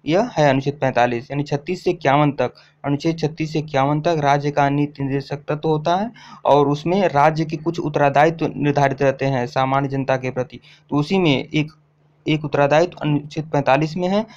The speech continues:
कि प्राथमिक शिक्षा की व्यवस्था राज्य करेगा। हमारा देश में जब संविधान लागू हुआ छब्बीस जनवरी उन्नीस सौ पचास को, तब शिक्षा राज्य सूची का विषय था। जब छब्बीस जनवरी उन्नीस सौ पचास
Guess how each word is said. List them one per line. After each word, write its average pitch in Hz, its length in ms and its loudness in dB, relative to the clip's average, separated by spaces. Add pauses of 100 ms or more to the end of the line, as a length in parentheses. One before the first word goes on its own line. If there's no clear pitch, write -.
(160)
कि 156 60 -4
प्राथमिक 147 380 2
शिक्षा 147 260 -2
की 143 80 -4
व्यवस्था 147 320 0
राज्य 127 260 0
करेगा। 113 420 -6 (960)
हमारा 185 380 4
देश 208 300 2 (640)
में 170 160 -2
जब 165 120 0
संविधान 160 540 2
लागू 143 260 4
हुआ 135 240 0
छब्बीस 147 380 -4
जनवरी 143 320 2
उन्नीस 147 220 0
सौ 151 60 -6
पचास 127 460 0
को, 127 260 -6 (520)
तब 185 100 4
शिक्षा 190 460 0
राज्य 175 340 4
सूची 151 320 -4
का 131 120 2
विषय 123 280 -4
था। - 280 -10 (640)
जब 143 120 -6
छब्बीस 151 280 -2
जनवरी 156 180 2
उन्नीस 156 200 0
सौ 151 60 -2
पचास 147 400 0